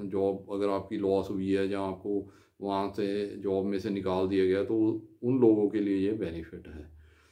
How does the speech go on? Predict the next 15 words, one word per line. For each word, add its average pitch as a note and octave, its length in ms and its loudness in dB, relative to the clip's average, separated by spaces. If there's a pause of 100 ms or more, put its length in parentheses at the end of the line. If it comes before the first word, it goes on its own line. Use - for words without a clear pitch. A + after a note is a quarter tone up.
(340)
और F#2 360 -4
इसमें B2 400 2
और B2 340 6
जो C#3+ 140 8
रिक्वायरमेंट B2 600 4
है, A#2+ 240 4
वो B2 160 6
ये A#2 240 8
है A2+ 180 2
कि A#2+ 160 0
आपके, A2+ 540 0
अगर G#2+ 260 0
आपने A#2 300 2
लास्ट A2 360 2
ईयर, A2 380 4